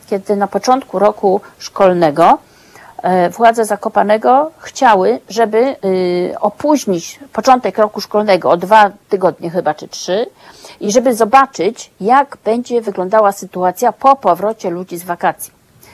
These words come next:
I wtedy sanepid się na to nie zgodził. Nie wiem dlaczego. Znaczy, telefonicznie się nie zgodził, a potem chyba kurator, y, Małopolska, e, chyba zainterweniowała, ale może tak nie było. W każdym razie na początku telefonicznie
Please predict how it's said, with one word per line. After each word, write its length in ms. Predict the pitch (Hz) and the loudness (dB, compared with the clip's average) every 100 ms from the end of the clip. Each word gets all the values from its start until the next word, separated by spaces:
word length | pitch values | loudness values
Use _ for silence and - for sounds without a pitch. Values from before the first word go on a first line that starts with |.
| - - _ _ _ _ - | -20 -20 _ _ _ _ -10
I 320 | 202 220 254 - | -6 -4 -6 -8
wtedy 320 | - 240 240 254 | -10 -6 -4 -4
sanepid 400 | 220 226 - - | -4 -6 -8 -6
się 80 | |
na 100 | 220 | -4
to 120 | 214 214 | -4 -4
nie 120 | 196 | -6
zgodził. 460 | - 175 143 - - - | -2 -2 -2 -10 -18 -10
Nie 200 | 185 214 | -6 -4
wiem 160 | 185 160 | -4 -4
dlaczego. 500 | 156 - - - - _ | -6 -6 -12 -12 -18 _
Znaczy, 280 | - 202 226 - - | -4 -2 -2 -4 -2
telefonicznie 640 | 247 233 262 294 - 233 | 2 2 2 -6 -6 -6
się 160 | - 226 | -4 -4
nie 140 | 175 | -4
zgodził, 540 | 190 226 254 349 - - | 0 0 0 -4 -4 -4
a 120 | - | -4
potem 300 | 226 269 277 | -2 -4 -4
chyba 420 | 247 233 226 220 226 | -2 0 2 0 0
kurator, 600 | - 220 226 214 190 196 165 185 | -4 0 0 2 2 0 -6 -4
y, 40 | 190 | -4
Małopolska, 840 | 190 185 185 208 208 - 202 196 - - - - | -2 -4 2 0 0 0 2 2 -4 -20 -20 -8
e, 840 | - 165 160 160 - 69 60 - 185 | -2 0 0 -2 -4 -4 -6 -8 -6
chyba 160 | 202 185 | 0 2
zainterweniowała, 760 | 202 196 196 190 190 233 262 | 0 2 0 2 2 4 6
ale 220 | 226 185 | 4 2
może 280 | 180 185 196 | -2 -6 -8
tak 160 | 180 208 | -8 -8
nie 60 | |
było. 220 | 175 160 160 | 0 0 0
W 40 | |
każdym 220 | 220 233 | -4 -4
razie 140 | 226 220 | -4 -2
na 100 | 214 | -2
początku 420 | 233 269 262 226 | -2 -4 -2 -2
telefonicznie 800 | 220 202 214 214 202 208 196 | 0 0 -2 -8 -8 -4 -4